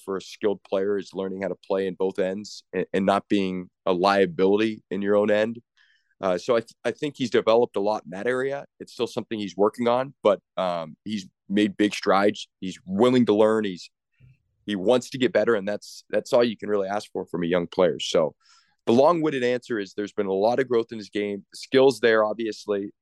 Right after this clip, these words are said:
but learning to be a pro and learning how to, how to play in your own end and, and again, not be a liability is,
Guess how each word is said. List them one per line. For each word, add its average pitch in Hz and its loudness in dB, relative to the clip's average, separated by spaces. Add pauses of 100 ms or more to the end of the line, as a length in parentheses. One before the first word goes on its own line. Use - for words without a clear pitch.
but 95 -2 (460)
learning 123 -2
to 113 -4
be 104 -2
a 104 2
pro 104 0
and 92 -10
learning 101 -6
how 98 -4
to, 90 -6 (520)
how 135 0
to 131 0
play 185 2
in 196 4
your 143 4
own 156 4
end 135 0
and, 107 -4 (100)
and 101 -8 (120)
again, 117 2
not 113 2
be 117 2
a 104 4
liability 104 2
is, 90 -12